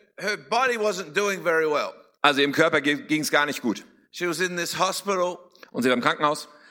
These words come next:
Speaker 1: And, uh, they had these rooms that were on the side of the hospital.
Speaker 2: Und dann hatten sie so die Räume auf der Seite vom Krankenhaus.
Speaker 1: And in the middle of the night,
Speaker 2: Und mitten in der Nacht
Speaker 1: she woke up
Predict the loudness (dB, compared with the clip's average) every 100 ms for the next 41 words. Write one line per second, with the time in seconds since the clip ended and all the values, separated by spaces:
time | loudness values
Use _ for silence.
0 | _ _ _ 2 2 2 2 2 0 0
1 | -2 -2 -4 -4 0 0 0 -2 0 0
2 | -2 -4 -2 0 2 0 0 0 0 -2
3 | -4 -4 -6 -12 -4 2 4 2 0 0
4 | 2 2 4 4 6 4 4 2 4 4
5 | 4 2 0 2 0 0 2 4 2 0
6 | -8 -14 -8 -2 -2 0 0 4 4 2
7 | 0 0 2 2 2 -4 -18 -16 0 4
8 | 4 4 4 6 6 4 2 -8 -14 -16
9 | -8 -6 -4 0 0 0 2 2 0 -6
10 | -20